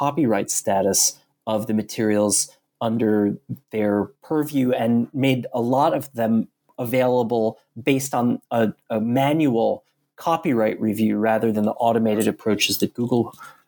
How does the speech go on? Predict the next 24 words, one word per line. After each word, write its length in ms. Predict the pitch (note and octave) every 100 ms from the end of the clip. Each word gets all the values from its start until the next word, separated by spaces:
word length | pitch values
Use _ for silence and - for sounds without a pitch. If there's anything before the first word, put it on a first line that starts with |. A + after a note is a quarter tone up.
| -
um, 180 | G2+ F#2
had 220 | G#2 F2+
been 140 | F#2
taking. 480 | - G2 - F2+ - - - - - _
Um, 240 | A2+ A2 -
and 180 | C3+ C#3+
then, 120 | D3
of 140 | C3+
course, 680 | - G3 G3 E3+ - - -
uh, 260 | - B2+ B2+
during 320 | A#2 C#3+ C#3
the 60 | B2
pandemic, 800 | - B2+ A2+ D3 E3+ G#2+ - _ _ _ _ A2+
they, 500 | B2+ B2+ B2 A#2+ A#2+ -
HathiTrust 800 | C#3 C#3 - - C3 A#2 - - _ _ _
launched, 540 | A#2+ B2 A#2+ A2+ - - _
uh, 220 | A2+ A2+ A2
a, 240 | - -
an, 160 | A2 A2
what 220 | - B2+ B2
was 300 | A2 - -
then 180 | - B2+
an 80 | A#2
unprecedented 1120 | A#2+ A2 - - D3+ - D3 G#2+ G2+ G2 -